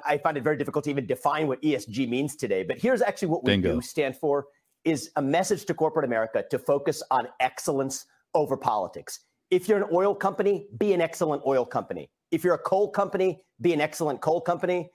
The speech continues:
Speaker 1: And if you're a solar company, be an excellent solar company. But we're not gonna tell, for example, oil companies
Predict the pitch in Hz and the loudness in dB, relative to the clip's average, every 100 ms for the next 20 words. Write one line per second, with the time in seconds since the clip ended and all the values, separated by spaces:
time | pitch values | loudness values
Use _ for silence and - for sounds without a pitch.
0 | _ _ 170 170 185 170 - 220 254 185 | _ _ 0 2 2 2 2 2 4 2
1 | - 139 165 170 190 170 - 160 156 - | 2 0 0 2 2 0 0 -2 -2 0
2 | 147 151 143 131 - 110 104 _ _ 165 | 0 0 0 -2 -2 -2 -4 _ _ -2
3 | 175 196 190 190 156 175 170 151 139 131 | 2 2 2 0 0 2 0 0 -2 0
4 | 123 131 139 147 151 143 127 127 120 | -2 -2 0 2 0 0 -4 -2 -4